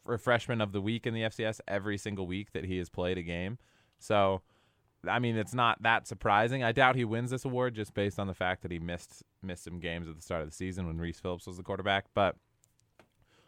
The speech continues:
I mean, if you're thinking about the future, this is a great thing to have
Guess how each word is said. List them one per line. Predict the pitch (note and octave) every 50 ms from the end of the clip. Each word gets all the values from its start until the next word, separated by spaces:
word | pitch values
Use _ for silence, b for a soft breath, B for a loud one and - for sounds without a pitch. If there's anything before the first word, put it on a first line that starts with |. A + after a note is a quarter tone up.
| b b b b -
I | F#2+
mean, | G#2+ A2+ G#2+
if | G#2 G2+
you're | G#2+ G#2+ G#2+ G2+ - -
thinking | C3 B2 A#2 A#2+ A2+ A2+
about | G#2+ A2+ G#2+ F2+
the | -
future, | - A#2 A2+ - G#2
this | G2 G2+ - G#2
is | F#2
a | F#2
great | E2+ G2 G2+ G2+ G2 -
thing | - G2+ G2+ G2
to | F#2+ F#2+
have | F#2+ G2 G2+ G2+ F2+ E2